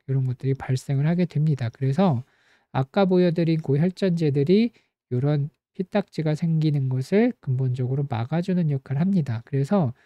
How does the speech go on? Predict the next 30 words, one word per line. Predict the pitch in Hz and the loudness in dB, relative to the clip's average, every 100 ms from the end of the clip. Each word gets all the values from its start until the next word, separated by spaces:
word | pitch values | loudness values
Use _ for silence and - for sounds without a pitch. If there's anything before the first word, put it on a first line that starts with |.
| _ _ | _ _
심방세동 | - - 202 208 196 185 180 | -14 -2 2 2 2 2 2
시술을 | 175 185 175 165 | 4 2 4 2
해서 | 175 180 | 2 2
부정맥이 | 160 135 170 175 170 160 165 | -2 -4 -2 0 2 2 0
없어지면 | 123 - 190 180 - 127 147 147 117 - _ _ _ | -2 -4 -2 -2 0 0 2 0 -2 -8 _ _ _
요런 | 123 135 | -2 0
혈전이 | 151 190 - 170 170 | 0 -2 0 0 0
안 | 120 | -2
생기기 | 143 175 160 151 143 | -2 0 2 0 0
때문에 | 160 143 156 170 | -2 -2 0 0
약을 | 131 127 139 | 0 0 -4
끊을 | 202 226 233 | -4 -4 -4
수 | - | -2
있지 | 160 - 160 | -4 -2 -2
않는지, | 127 131 127 120 131 156 208 - | 0 0 -2 -2 -2 -2 -2 -4
요건 | 147 170 | -2 0
이제 | 160 | 0
논리적으로 | 139 165 202 196 180 160 | 2 4 4 2 2 2
이해는 | 139 151 160 | 2 2 0
되지만 | 139 120 135 165 165 113 - _ _ _ - | 0 -2 0 2 2 0 -8 _ _ _ -2
따지고 | 202 226 220 196 | 0 2 2 4
보면 | 185 170 180 180 156 | 4 4 4 4 4
요런 | 139 139 | 2 4
혈전이라는 | 170 202 220 220 208 175 143 127 | 2 2 0 2 4 4 2 0
거는 | 127 139 156 151 | 0 0 2 0
이제 | 143 | -2
부정맥에 | - 135 170 185 202 190 190 | -4 -4 0 0 2 2 2
의해서 | 175 139 135 151 | 2 0 0 -2
생기는 | 170 165 156 135 123 | 0 0 0 0 0
것, | 139 202 | 0 0